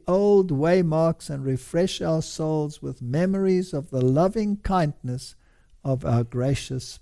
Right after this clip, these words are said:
benefactor. So we have also been called out of Egypt. We have also been called to tabernacle.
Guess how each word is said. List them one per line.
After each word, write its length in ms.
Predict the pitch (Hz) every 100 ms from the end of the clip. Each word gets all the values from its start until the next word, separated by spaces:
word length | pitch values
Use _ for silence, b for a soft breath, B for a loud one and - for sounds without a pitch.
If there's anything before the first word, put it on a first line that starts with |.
| -
benefactor. 920 | 123 117 107 - 107 - - 113 110 113 _ _ _ _ _ _ _ _ _
So 320 | - 180 -
we 260 | - 175 233
have 220 | 220 196
also 440 | - 202 196 202 190
been 260 | 160 156
called 320 | - 147 143
out 240 | 180 139 131
of 160 | 120 -
Egypt. 580 | 127 117 127 151 _ _ _ -
We 260 | 156 196
have 120 | 196
also 300 | 190 196 -
been 260 | 190 160 156
called 420 | - 160 147 139
to 100 | -
tabernacle. 920 | 120 - 127 127 127 120 117 - 120